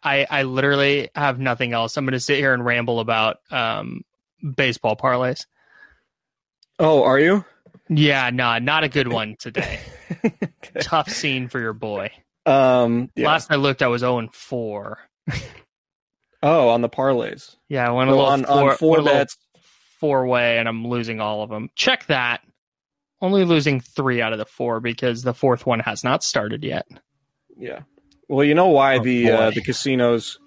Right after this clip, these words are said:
Speaker 2: keep expanding and, uh, like, Vegas builds more and more of them, right? It's
Speaker 1: Yeah.
Speaker 2: not, it's not because people like us are, are winning and taking a bunch of money.
Speaker 1: No, for sure. Um, I'm also just kind of a <laughs> idiot. So,
Speaker 2: <laughs>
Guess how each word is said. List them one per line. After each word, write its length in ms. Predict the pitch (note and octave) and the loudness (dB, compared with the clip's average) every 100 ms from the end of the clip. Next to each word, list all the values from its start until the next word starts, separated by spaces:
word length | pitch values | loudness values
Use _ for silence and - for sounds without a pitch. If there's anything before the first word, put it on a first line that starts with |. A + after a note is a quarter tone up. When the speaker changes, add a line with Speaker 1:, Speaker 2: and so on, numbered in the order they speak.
| _ | _
Speaker 2:
keep 300 | - B2 G#2+ _ _ | -2 -2 -4 _ _
expanding 800 | C3 A#2 - B2 A#2+ A#2 A2+ A#2 | -4 -4 -2 0 2 2 2 2
and, 280 | A2+ A2 A2+ - _ _ _ _ _ _ _ _ - | 0 -2 -6 -12 _ _ _ _ _ _ _ _ -2
uh, 300 | A#2 A2+ A2+ C3+ - _ - | 2 4 2 -2 -16 _ 0
like, 200 | A#2 G#2 | 0 2
Vegas 420 | B2+ A#2 A2+ - | 2 2 2 -2
builds 380 | - C3 A#2 - | 0 2 2 2
more 180 | A#2+ A2 | 2 2
and 80 | |
more 200 | A2 A2+ | 2 0
of 100 | A2 | 0
them, 160 | - - | -6 -12
right? 240 | - E2+ - _ _ | -12 -12 -16 _ _
It's 120 | D#3+ | 4
Speaker 1:
Yeah. 180 | D#3+ D3 | 4 4
Speaker 2:
not, 260 | B2+ A#2+ A#2+ | 2 -2 -4
it's 120 | - | 0
not 240 | D#3+ F3 E3 | 2 4 4
because 480 | D3+ E3 D3+ C3+ | 2 4 4 4
people 320 | - D#3+ C#3+ C3 | 0 0 2 4
like 240 | B2 A2+ | 4 4
us 200 | B2+ - | 0 0
are, 220 | A#2 A2+ B2 | -2 -2 -2
are 120 | A2+ | -2
winning 360 | A#2 B2+ A#2+ A#2 | 0 -2 -2 -4
and 100 | A2+ | -4
taking 300 | A#2+ B2 C3+ | -4 -4 -8
a 40 | |
bunch 240 | - C3 - | -10 -12 -10
of 60 | |
money. 180 | C#3 C3+ | -10 -6
Speaker 1:
No, 300 | E3 D#3 C3 | 0 2 0
for 180 | G#2 D3+ | -2 -4
sure. 300 | C3+ - G3 - _ _ _ - | -2 -6 -10 -16 _ _ _ -6
Um, 560 | C#3 B2 A#2 A2+ A#2+ - _ | -4 -2 -4 -6 -12 -16 _
I'm 160 | D#3+ D#3 | 0 2
also 260 | C#3+ - | 2 2
just 220 | C3+ B2+ - | -2 -4 -4
kind 160 | C#3 | -2
of 40 | B2+ | -2
a 420 | A#2 - - - _ _ | -4 -4 -4 -4 _ _
<laughs> 180 | _ | _
idiot. 340 | F#3+ C#3+ B2 - _ - | -4 -2 -4 -8 _ -10
So, 200 | - C3 | -2 0
Speaker 2:
<laughs> 960 | - - - - - - - - F3+ | 0 -4 -10 -6 -4 -4 -6 -6 -8